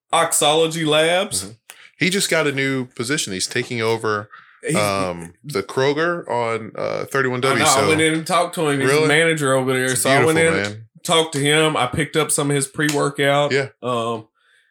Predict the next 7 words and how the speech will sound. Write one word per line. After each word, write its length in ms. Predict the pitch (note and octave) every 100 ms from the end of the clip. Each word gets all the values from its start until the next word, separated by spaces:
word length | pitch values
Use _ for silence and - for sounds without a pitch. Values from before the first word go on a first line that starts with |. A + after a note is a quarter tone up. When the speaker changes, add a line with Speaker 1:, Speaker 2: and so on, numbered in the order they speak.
| _ _
Speaker 1:
just 240 | - B2+ A#2+
re-upped 440 | C3 C3+ C#3 C#3
on 220 | C#3+ C#3 C3+
it. 300 | C#3+ D3 - -
Again, 380 | B2 B2+ C3 A#2
I 120 | A#2+
cannot, 760 | - C3 B2+ B2+ B2+ B2+ -